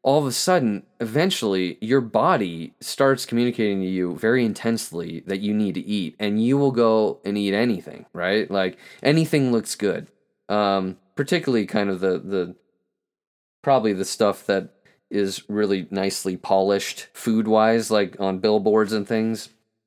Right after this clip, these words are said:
hamburgers, ice cream, things like that. Like, I mean, we'll, we'll eat anything 'cause we're,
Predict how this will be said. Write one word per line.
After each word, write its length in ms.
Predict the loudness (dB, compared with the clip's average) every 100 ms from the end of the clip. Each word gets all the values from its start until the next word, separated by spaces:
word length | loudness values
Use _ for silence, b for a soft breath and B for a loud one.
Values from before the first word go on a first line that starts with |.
| _ _ -6
hamburgers, 500 | -2 0 2 2 2
ice 220 | 0 0
cream, 560 | -2 -2 0 -2 -6 -6
things 180 | -6 -4
like 140 | -4
that. 260 | 0 2 2
Like, 180 | -2 -4 B B -2
I 20 |
mean, 160 | 0
we'll, 240 | 4 4 2
we'll 540 | -2 -6 -4 0 2
eat 180 | 4 4
anything 600 | 4 2 0 -4 -10 -14 -20 b b
'cause 180 | -4 -4
we're, 160 | -2